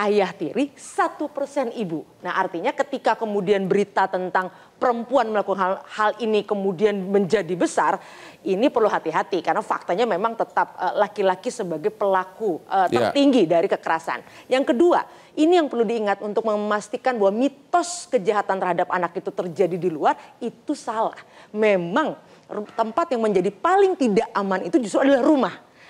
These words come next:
Speaker 1: Kenapa?
Speaker 2: Tempat
Speaker 1: Karena
Speaker 2: paling tidak aman adalah rumah.
Speaker 1: Betul sekali. Rumah yang dimana pelakunya justru adalah orang-orang paling dekat. Karena yang namanya anak,
Speaker 2: Hmm.
Speaker 1: udah gitu biasanya umumnya adalah anak perempuan, mereka tidak punya kuasa untuk itu.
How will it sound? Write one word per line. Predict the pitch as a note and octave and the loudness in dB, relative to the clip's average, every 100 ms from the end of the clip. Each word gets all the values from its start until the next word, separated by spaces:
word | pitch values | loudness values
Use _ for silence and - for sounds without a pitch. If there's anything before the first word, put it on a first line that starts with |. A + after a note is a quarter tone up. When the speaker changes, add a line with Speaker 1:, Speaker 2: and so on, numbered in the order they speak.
| - | -12
Speaker 1:
Kenapa? | - D4+ G4+ - D#3+ | 0 2 2 2 0
Speaker 2:
Tempat | D#3 F#3+ | 2 2
Speaker 1:
Karena | B3+ - | 0 0
Speaker 2:
paling | G3 F3+ E3 | 0 2 2
tidak | E3+ E3+ E3 | 2 2 2
aman | D#3+ E3 G#3 | 0 0 0
adalah | - D#3+ D#3 C#3 | 0 2 4 4
rumah. | E3 C3 F#2+ - - | 2 2 -2 -8 -4
Speaker 1:
Betul | C#4+ - B3 F3+ | -2 2 2 2
sekali. | - G#3+ D3 | 0 0 0
Rumah | D3 C4 B3+ E4+ | 2 4 4 2
yang | C#4 | 2
dimana | B3 B3 G#3+ F#3+ C4+ | 4 4 4 2 2
pelakunya | F#4+ - F4 D#4+ - B3 A3 | 0 2 4 2 0 -2 2
justru | F4+ G#3 F4 D#4 | 2 2 2 2
adalah | D4+ - | 2 -2
orang-orang | C#4 C#4+ C#4+ C4+ C4 B3 | -2 0 0 0 0 2
paling | A#3+ A#3 | 0 2
dekat. | A#3+ A#3+ C#3 - - - | 2 2 -4 -6 -18 -6
Karena | F3 C#4+ | 0 2
yang | C#4+ C#4+ | 4 2
namanya | E4+ F#4+ E4 C#4+ | 4 2 4 2
anak, | G3 D#3+ F3 - | 0 -2 -4 -6
Speaker 2:
Hmm. | A#2+ B2 | -4 2
Speaker 1:
udah | A3+ G3+ | 2 2
gitu | G#3 G3+ | -2 -2
biasanya | F3 G#3+ A3 G3+ G3 F3 F#3+ A3 | -2 0 2 2 0 -2 0 0
umumnya | G3 F#3+ F#3+ F#3 | 2 2 2 2
adalah | E3 E3+ - - - | 2 0 0 -16 -4
anak | D4 C#4 - | 0 0 0
perempuan, | G3 D#3 G3 C4 - - | -4 0 -2 -2 -10 -6
mereka | B3 B3+ D#4+ | -2 0 0
tidak | C#4+ G3 - | 0 0 -2
punya | B3+ A#3 A3+ | -4 -2 -2
kuasa | A#3 A#3 A3+ A3+ | 0 0 2 -2
untuk | G3+ G3 F3+ | -2 -6 -4
itu. | E3+ D#3 | -4 -6